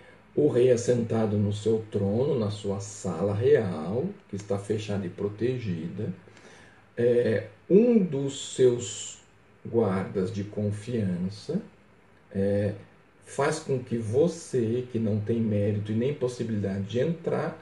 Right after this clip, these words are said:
acesse a sala e não só acesse,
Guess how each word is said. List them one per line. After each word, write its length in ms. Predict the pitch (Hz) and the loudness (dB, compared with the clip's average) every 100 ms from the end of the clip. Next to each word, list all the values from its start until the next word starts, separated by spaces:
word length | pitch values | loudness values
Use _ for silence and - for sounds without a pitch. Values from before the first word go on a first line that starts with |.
| - - _ | -20 -20 _
acesse 880 | 180 269 262 - - 139 170 180 - | 0 0 -2 -6 -2 2 2 0 -2
a 80 | 113 | -4
sala 800 | - - - 101 95 95 120 180 - - - - - - - - - | -4 -12 -10 -6 -6 -4 -4 -6 -10 -20 -20 -20 -20 -20 -20 -14 -2
e 140 | 208 | 0
não 400 | 220 208 254 381 | 4 6 8 8
só 720 | - - - - 127 107 101 - - - - - - - - | 4 -6 -8 4 6 6 2 -6 -18 -20 -20 -20 -14 -12 -8
acesse, 960 | - - - - 143 170 175 - 92 | -6 -6 -6 -2 2 2 0 -6 -8